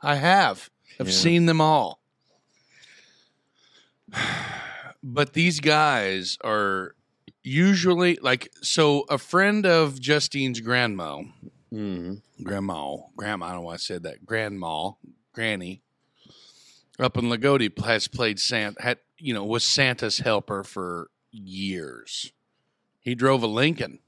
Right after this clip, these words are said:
Speaker 2: Mm.
Speaker 1: Damn nice Lincoln. And he would always come to the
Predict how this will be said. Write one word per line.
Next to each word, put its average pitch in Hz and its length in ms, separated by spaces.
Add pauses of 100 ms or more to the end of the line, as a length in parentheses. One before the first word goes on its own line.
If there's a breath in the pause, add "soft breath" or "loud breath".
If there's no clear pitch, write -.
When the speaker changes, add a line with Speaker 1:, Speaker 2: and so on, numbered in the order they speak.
(340)
Speaker 2:
Mm. 139 600
Speaker 1:
Damn 123 340
nice 87 360
Lincoln. 85 420 (880 soft breath)
And 110 160
he 131 160
would 165 140
always 131 300
come 120 320
to 120 160
the 101 360